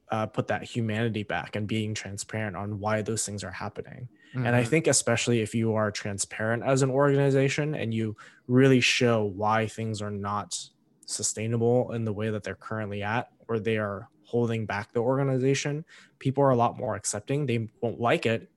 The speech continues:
Speaker 1: but they will understand versus just being given the boot.
Speaker 2: Mm-hmm. And I think that's probably one of the challenges, at least in my opinion and my understanding of the time that we're living, because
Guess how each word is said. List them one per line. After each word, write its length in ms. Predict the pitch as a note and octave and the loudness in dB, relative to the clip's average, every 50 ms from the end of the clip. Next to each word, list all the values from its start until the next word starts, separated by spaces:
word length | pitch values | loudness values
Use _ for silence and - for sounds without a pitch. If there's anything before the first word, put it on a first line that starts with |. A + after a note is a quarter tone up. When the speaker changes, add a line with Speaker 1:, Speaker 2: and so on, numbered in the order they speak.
| _ - | _ -2
Speaker 1:
but 280 | A#2+ A#2 G#2+ - _ | -2 -2 -2 -2 _
they 160 | - C#3+ A#2+ A#2+ | -2 0 2 2
will 340 | A#2 A2+ A#2 A#2 A2+ G#2 F#2+ | 2 0 0 0 -2 -2 -2
understand 800 | G#2+ A#2+ A#2+ A2 A2+ A#2 - - - - A2 G#2+ F#2+ G2+ G2 | -2 -2 -2 -2 -2 -2 0 -2 -2 -4 -6 -6 -6 -8 -8
versus 320 | F#2+ G#2+ G2+ - - A2 - | -8 -8 -6 -6 -4 -4 -4
just 240 | - - G2+ - - | -6 -6 -8 -10 -10
being 180 | - G2 G2 | -10 -12 -10
given 240 | F#2+ G2 F#2+ G2+ F#2+ | -10 -10 -10 -10 -12
the 80 | F2+ F2 | -12 -12
boot. 220 | - E2 - - _ _ _ _ _ _ _ - | -12 -12 -14 -14 _ _ _ _ _ _ _ -6
Speaker 2:
Mm-hmm. 360 | B2+ B2 A2 G#2+ A2+ A2 A2 G#2+ - _ _ _ - - - - - - - - | -6 -4 -4 -2 -4 -4 -4 -6 -8 _ _ _ -18 -16 -16 -16 -18 -16 -8 0
And 100 | - C3 | 2 4
I 60 | C3 C3 | 4 4
think 200 | C3 E3 D3 B2+ | 4 2 2 2
that's 160 | B2+ A#2+ - | 0 -2 -4
probably 500 | - - - C3+ C3 C3 A#2+ A2 A2+ A2 | -6 -2 0 2 2 2 2 2 0 0
one 160 | G2+ G#2+ A2+ | 0 0 -2
of 100 | A2 G2+ | -2 -2
the 80 | F#2+ F#2+ | -6 -6
challenges, 600 | - - B2 A2+ A2+ A2+ A2 G#2 G#2+ G2+ F#2+ - - | -8 -6 -4 -2 -2 -2 0 -2 -2 -2 -4 -6 -6
at 160 | - F#2+ - | -6 -6 -4
least 220 | G#2 G2+ G2 - - | -4 -4 -4 -4 -6
in 80 | F#2+ | -6
my 480 | G2+ G#2 G#2 G2+ G2+ G2+ G2 F#2+ F#2+ F#2+ - - _ _ - | -4 -4 -2 -2 0 0 0 0 -2 -4 -8 -18 _ _ -12
opinion 440 | - G#2 - A2+ G#2+ A2 G#2+ G2+ G2+ | -10 -6 -4 -2 0 0 0 0 0
and 120 | G2 G2 | 0 0
my 180 | G2 G2 G2+ G2+ | 0 0 -2 -2
understanding 680 | G2+ G2 F#2+ - - - G#2+ G#2 G#2 G2+ F#2+ F#2 F#2 - - - | -2 -4 -4 -6 -6 -4 -4 -2 -2 -2 -2 -4 -6 -8 -8 -8
of 560 | G#2 G2 F#2 F#2 F2+ E2+ A2+ - - - - _ _ _ _ _ _ _ _ _ _ _ _ _ - | -6 -6 -4 -4 -6 -8 -12 -14 -20 -20 -20 _ _ _ _ _ _ _ _ _ _ _ _ _ -16
the 80 | G#2 | -14
time 240 | - - - A2 G#2+ | -10 -6 -4 -4 -2
that 140 | G2 F2 - | -2 -4 -4
we're 100 | - G2 | -4 -4
living, 380 | F#2 G2+ G#2 G2 G2 F#2+ F#2+ F2+ | -4 -2 -4 -2 -4 -4 -6 -6
because 520 | F2+ F#2+ - - G#2+ G2 F#2+ F#2+ - - | -10 -12 -12 -8 -8 -6 -6 -8 -10 -14